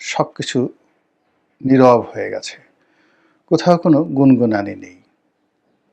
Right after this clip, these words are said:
মানুষ খুব সতর্কভাবে পা দিচ্ছে, আর রাস্তাঘাটে চলাফেরা ভীষণ রকম কমে গেছে। শনিবার থেকে রাস্তাঘাটে লোকজন চলাফেরা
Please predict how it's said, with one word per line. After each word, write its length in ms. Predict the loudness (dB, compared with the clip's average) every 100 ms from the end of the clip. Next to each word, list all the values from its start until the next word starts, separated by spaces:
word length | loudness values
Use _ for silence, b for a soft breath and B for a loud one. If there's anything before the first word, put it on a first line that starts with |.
| _ _ _
মানুষ 300 | 0 4 4 2
খুব 120 | -6 -6
সতর্কভাবে 640 | -4 -4 -2 -2 -2 -8 -6
পা 120 | -4 -4
দিচ্ছে, 420 | -6 -14 -14 -16 -18 _ _ _ _ _ _ _ _ _ _ _ _ _ _ _ _ _ -4
আর 300 | 0 2 0 -6 B B B B B _ -20 -6 0
রাস্তাঘাটে 800 | 0 -2 -2 0 0 -2 -6 -8 -10 -16 _ _
চলাফেরা 560 | 0 2 2 0 -10 -10 -12
ভীষণ 300 | -14 -6 -4 -2
রকম 240 | -4 -8
কমে 300 | -8 -10 -10 -12
গেছে। 280 | -14 -16 -20 _ _ _ _ _ _ _ _ _ _ _ _
শনিবার 380 | -2 4 4 4
থেকে 200 | 0 -4 -2
রাস্তাঘাটে 560 | -2 -4 -6 -6 -10 -10 -10
লোকজন 420 | -6 -4 -4 -4 -6
চলাফেরা 540 | -4 -4 -4 -6 -8